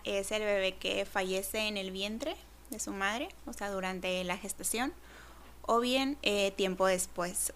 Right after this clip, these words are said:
de su nacimiento, ya sea inmediatamente, como decías ahorita, al mes, o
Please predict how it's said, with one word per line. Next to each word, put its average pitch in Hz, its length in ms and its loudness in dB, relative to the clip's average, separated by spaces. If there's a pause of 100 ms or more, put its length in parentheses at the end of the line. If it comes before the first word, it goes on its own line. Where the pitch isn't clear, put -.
de 202 120 4
su 196 100 0
nacimiento, 175 600 -2
ya 170 220 0
sea 175 540 6 (400)
inmediatamente, 185 1040 0
como 190 220 0
decías 175 280 -2
ahorita, 175 380 0
al 175 240 2
mes, 175 400 0 (140)
o 214 340 6